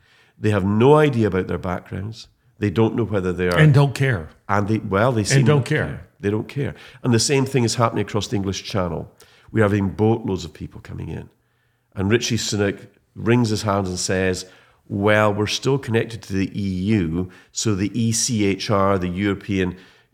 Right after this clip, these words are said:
Speaker 1: uh, Council for Human Rights legislation, still applies." But if he was really serious about it,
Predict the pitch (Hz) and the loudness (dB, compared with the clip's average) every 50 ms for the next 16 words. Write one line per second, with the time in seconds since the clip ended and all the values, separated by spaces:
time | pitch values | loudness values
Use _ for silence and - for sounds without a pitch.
0 | - 104 104 98 - - 107 104 101 - 92 90 95 92 104 101 92 90 92 92 | -8 -6 -6 -6 -2 0 0 0 0 -2 -4 -4 -2 0 0 0 0 0 0 2
1 | 92 90 90 90 - - - - 101 92 87 78 80 - - - 113 135 170 165 | 2 0 0 -2 -4 -6 -6 -6 -6 -6 -6 -6 -8 -8 -4 0 0 2 2 0
2 | - - - 87 - - - - - _ _ _ _ _ _ _ - - - - | -2 -6 -6 -8 -8 -10 -16 -20 -20 _ _ _ _ _ _ _ -16 -12 -8 -4
3 | - 95 90 - - 104 98 92 85 80 64 65 67 65 - - - - _ _ | -4 -4 -4 -6 -4 -4 -2 -2 -2 -4 -6 -10 -10 -10 -10 -10 -10 -12 _ _
4 | _ _ _ _ _ _ _ _ _ _ _ _ _ - - 127 120 110 117 117 | _ _ _ _ _ _ _ _ _ _ _ _ _ -6 0 2 2 2 2 2
5 | 131 117 113 120 110 107 104 113 139 180 202 208 131 104 - - 175 180 185 156 | 2 2 2 2 2 2 0 2 2 2 0 0 -2 -4 -4 -2 -2 -2 0 0
6 | 104 - - - - 87 85 - 87 - - | 0 -2 -4 -6 -8 -8 -8 -8 -8 -10 -12